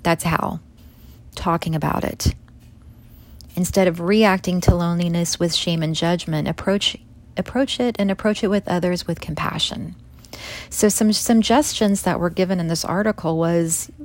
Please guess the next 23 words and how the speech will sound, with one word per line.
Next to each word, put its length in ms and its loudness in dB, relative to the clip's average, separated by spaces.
we, 520 4
we 80 4
need 160 4
to 160 2
ask, 440 2
ask 280 -2
each 160 -2
other 240 4
instead 360 2
of 120 4
just, 380 -2
"How 200 0
are 200 2
you?" 400 2
Because 260 4
what 120 8
do 60 6
we 120 6
normally 400 4
say? 420 0
"Fine, 400 4
good, 500 4
okay." 480 6